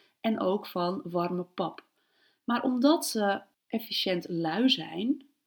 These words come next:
en dat in combinatie met bijvoorbeeld warme pap in de ochtend, maakt dat ze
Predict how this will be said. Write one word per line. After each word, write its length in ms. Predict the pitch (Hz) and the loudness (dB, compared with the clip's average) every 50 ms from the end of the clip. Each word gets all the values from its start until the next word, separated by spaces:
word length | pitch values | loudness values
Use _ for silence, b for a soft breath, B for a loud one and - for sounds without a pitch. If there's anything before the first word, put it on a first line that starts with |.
| _ _ _ _ _ _ | _ _ _ _ _ _
en 120 | - - 190 | -6 -4 0
dat 180 | 220 233 233 | 0 0 0
in 120 | - 220 202 | 0 -2 -2
combinatie 600 | - 226 220 220 208 202 196 190 190 - - 185 | -2 0 2 2 4 4 2 2 2 0 0 0
met 140 | 180 175 - | 0 0 -2
bijvoorbeeld 440 | - 180 - - 202 196 185 - | -6 -8 -6 -4 -2 -2 -4 -2
warme 280 | - 190 190 190 185 180 | 0 0 2 2 0 -2
pap 300 | - - - 202 202 - | -4 -2 -2 -2 0 0
in 100 | 180 170 | -2 -4
de 120 | 165 - | -4 -2
ochtend, 680 | - - 233 233 - - - 156 165 202 233 233 - - | -2 -2 -2 -2 -2 -4 -6 -4 -4 -4 -4 -6 -6 -6
maakt 340 | 190 202 214 226 220 - | -4 -4 -4 -4 -4 -4
dat 180 | - 196 190 - | -4 -4 -4 -4
ze 300 | - - 190 185 180 185 | -6 -4 -2 -2 -4 -4